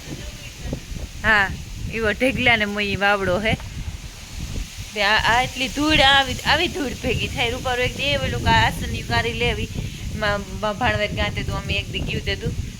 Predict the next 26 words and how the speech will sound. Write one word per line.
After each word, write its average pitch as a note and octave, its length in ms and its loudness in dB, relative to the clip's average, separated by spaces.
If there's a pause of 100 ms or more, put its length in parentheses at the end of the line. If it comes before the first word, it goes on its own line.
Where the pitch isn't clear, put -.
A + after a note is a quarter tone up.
પણ G#3+ 100 -4
આ A3+ 280 6
કઈ C#4 200 2
રેવા C#4 300 4
જ C4+ 120 0
ન A3 120 -2
દે, A3+ 280 -4 (200)
એટલું C4+ 340 0
ભેગું A3 380 0
થાય. C4+ 240 0 (4000)
એટલી B3+ 260 -2
ધૂળ C4 340 0
આવે. G3+ 280 4
આખો D4+ 380 2
દી C#4 300 4
જ A3 60 -2
રાખડી B3 340 4
આમ A#3+ 120 0
બપોરની A#3+ 360 0
પોરો B3 260 0
ખાધો C4 320 0
ને G#3 60 -6
તાર A3+ 160 2
તમારે G#3+ 280 -2
મારી G#3 180 -2
વાર્યું. G#3+ 380 2